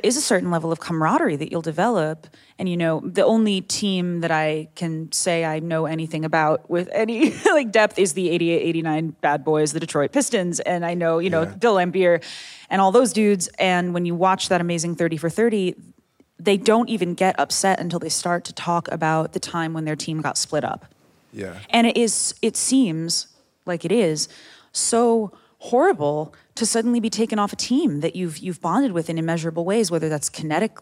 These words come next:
Speaker 1: bonding on the court or, or on the field or, you know, in, in the housing that they put you up in, because they do move you across the country and they put you in some place, whatever team or college that you're coming from, and they stick you with a bunch of unfamiliar people who you bond with,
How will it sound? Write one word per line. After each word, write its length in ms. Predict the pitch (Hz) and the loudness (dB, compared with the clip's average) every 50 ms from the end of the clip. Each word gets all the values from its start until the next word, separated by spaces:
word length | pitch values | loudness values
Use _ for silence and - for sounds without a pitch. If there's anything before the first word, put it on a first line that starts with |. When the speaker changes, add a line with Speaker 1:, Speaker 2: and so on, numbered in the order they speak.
| _ - | _ -4
Speaker 1:
bonding 440 | 165 165 165 180 202 185 165 156 160 | -2 0 0 0 0 -2 -2 -2 -2
on 140 | 151 147 | -4 -4
the 80 | 151 147 | -4 -6
court 340 | - - 214 233 226 - - - | -6 -2 0 2 2 2 0 -4
or, 420 | 175 170 165 160 160 160 160 160 - | -4 -2 0 0 0 0 -2 -2 -2
or 120 | - 170 | -2 -2
on 80 | 156 147 | -2 -2
the 80 | 156 | -4
field 460 | 147 - - 214 247 240 196 170 160 - | -6 -6 -2 0 2 2 2 0 -2 -4
or, 380 | - - 165 160 160 160 160 151 - - - - - - - | -4 -2 0 0 2 0 0 -4 -6 -10 -20 -20 -20 -6 0
you 120 | - 285 | 2 2
know, 200 | 220 170 165 175 - | 4 4 2 0 -2
in, 300 | - 190 185 185 185 185 | -6 -6 -4 -4 -4 -4
in 240 | 180 - 185 180 180 | -4 -4 -4 -4 -2
the 200 | 170 170 165 165 | 0 0 0 0
housing 360 | 165 - 185 202 240 294 226 | 0 2 2 2 4 4 2
that 80 | 190 - | 2 2
they 80 | 175 165 | 0 0
put 120 | 180 180 | -2 -2
you 140 | 190 190 190 | 0 0 0
up 180 | 233 330 - | 0 0 0
in, 140 | 185 147 147 | 0 0 0
because 200 | 143 147 156 147 | -2 -4 -4 -2
they 100 | - 170 | -2 -2
do 160 | 160 175 226 | -2 2 2
move 180 | 277 320 220 131 | 4 4 4 2
you 100 | 135 139 | 0 -6
across 320 | 143 - 147 135 135 - | -6 -4 -4 -4 -4 -6
the 60 | - - | -6 -6
country 340 | - 143 139 139 - 147 | -4 -4 -4 -4 -6 -6
and 120 | 147 139 147 | -6 -4 -4
they 60 | 147 | -4
put 200 | 143 - 165 - | -4 -4 -6 -6
you 100 | 147 147 | -6 -6
in 120 | 143 147 | -6 -4
some 240 | 139 - - 147 147 | -4 -4 -4 -4 -8
place, 420 | - - - - 151 147 147 - - | -10 -12 -10 -8 -6 -6 -4 -6 -4
whatever 260 | 151 147 147 147 147 | -4 -4 -4 -4 -4
team 360 | 143 - - 156 147 147 143 | -6 -6 -6 -4 -4 -2 -2
or 40 | 139 | -4
college 500 | - - - 156 151 147 143 147 143 - | -4 -2 0 0 2 2 0 -2 -4 -4
that 80 | - - | -4 -4
you're 80 | - 156 | -4 -4
coming 320 | - - 160 151 151 151 | -4 -6 -6 -4 -6 -8
from, 320 | 143 - 156 147 139 147 143 | -6 -6 -6 -6 -6 -6 -8
and 80 | 147 | -8
they 160 | 143 131 143 - _ - - - - - _ _ - | -10 -10 -12 -16 _ -20 -20 -20 -20 -20 _ _ -8
stick 300 | - - - 208 - - | -6 -2 -2 -2 -2 0
you 80 | 196 185 | 0 2
with 100 | 170 165 | 2 2
a 40 | |
bunch 200 | 160 170 165 151 | 0 -2 -4 -4
of 60 | 165 160 | -4 -4
unfamiliar 460 | 165 160 - - 170 170 165 160 156 | -6 -4 -4 -6 -6 -4 -4 -6 -6
people 320 | - - 240 - - 190 | -6 -6 -6 -4 -6 -6
who 100 | - 190 | -4 -6
you 120 | 190 180 180 | -6 -4 0
bond 300 | - 185 233 302 311 233 | 0 2 4 4 4 4
with, 240 | 214 208 220 214 | 2 2 0 -2